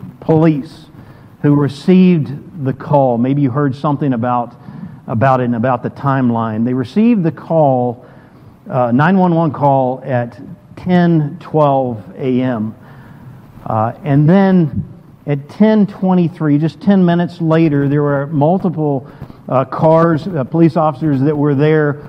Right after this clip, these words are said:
on hand, ready, prepared, uh, with, uh, with weapons, and they proceeded directly into the school. They listened for shots. They heard them on the second floor. They proceeded,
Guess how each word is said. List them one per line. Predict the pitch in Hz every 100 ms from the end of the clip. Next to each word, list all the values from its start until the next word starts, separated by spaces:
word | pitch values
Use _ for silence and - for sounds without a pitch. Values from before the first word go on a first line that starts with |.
| -
on | 143 208
hand, | 180 165 165 135
ready, | 143 180 233 214 - - - -
prepared, | 175 - 185 180 180 175 147 - - -
uh, | 156 143 139
with, | 139 147 - -
uh, | 147 135 139
with | 147 131
weapons, | 143 190 208 185 156
and | 160
they | 151 139 - - -
proceeded | 165 143 - - 214 190 180 143
directly | 127 151 175 208 202 175 156 165
into | 185 254 247 226 190 175 156 165
the | 156
school. | - - 165 165 160
They | 135 135
listened | 160 196 202 180 151 - - - -
for | 143 131 131
shots. | - 180 170 185 - - - - -
They | 139
heard | 135 180
them | 175 160
on | 147
the | 135
second | - 170 156 -
floor. | 180 170 156
They | 135
proceeded, | 135 135 165 147 135